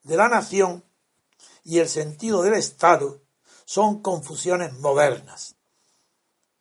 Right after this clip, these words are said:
España, por ejemplo, mucho antes de tener un Estado, tenía nación.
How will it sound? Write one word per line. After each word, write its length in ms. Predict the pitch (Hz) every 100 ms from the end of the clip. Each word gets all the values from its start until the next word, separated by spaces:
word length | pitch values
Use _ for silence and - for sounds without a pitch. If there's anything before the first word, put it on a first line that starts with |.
| _ _ _ -
España, 580 | 175 - - 262 202 -
por 160 | 160
ejemplo, 520 | 156 - 160 131 - _ _ _ _
mucho 400 | 165 226 269 233
antes 280 | 254 247 165
de 60 | 151
tener 300 | 165 165 196
un 140 | 214
Estado, 560 | 220 208 214 208 247 339 _ _ -
tenía 260 | 170 311
nación. 440 | 214 - 311 294